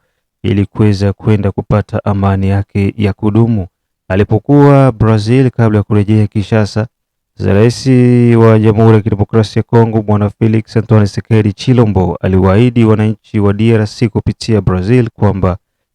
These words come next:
ni lazima amani ya kudumu itakwenda kutengenezwa huko Doha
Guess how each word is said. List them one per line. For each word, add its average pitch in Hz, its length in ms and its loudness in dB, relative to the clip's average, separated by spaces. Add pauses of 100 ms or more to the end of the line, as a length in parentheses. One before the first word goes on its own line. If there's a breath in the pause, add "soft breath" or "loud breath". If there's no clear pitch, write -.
ni 95 120 -2
lazima 113 600 0
amani 113 580 0
ya 104 80 0
kudumu 110 560 -2
itakwenda 104 540 -2
kutengenezwa 98 680 -2
huko 95 320 -2
Doha 107 300 2